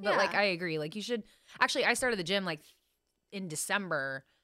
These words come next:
Speaker 1: and usually people wait until after the holidays, and I was like, "Just screw it. I'm gonna do it right
Speaker 2: Right.
Speaker 1: now."
Speaker 2: Exactly. And, like, everything that I have on my plate right now, like, mm, nope, not starting.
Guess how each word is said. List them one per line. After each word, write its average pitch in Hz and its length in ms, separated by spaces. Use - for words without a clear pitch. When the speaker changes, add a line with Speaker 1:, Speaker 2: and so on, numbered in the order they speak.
Speaker 1:
and 160 300
usually 175 300
people 156 300
wait 156 220
until 156 140
after 139 220
the 139 60
holidays, 143 420
and 156 80
I - 20
was 151 100
like, 170 140
"Just - 260
screw 180 280
it. 131 60
I'm 165 140
gonna 180 120
do 165 120
it - 60
right - 160
Speaker 2:
Right. - 20
Speaker 1:
now." 151 280
Speaker 2:
Exactly. 427 380
And, 349 200
like, 349 220
everything 330 380
that 311 100
I 269 40
have 262 140
on 285 80
my 269 100
plate 220 220
right 269 160
now, 349 220
like, 220 400
mm, 311 340
nope, 339 280
not 294 220
starting. 277 460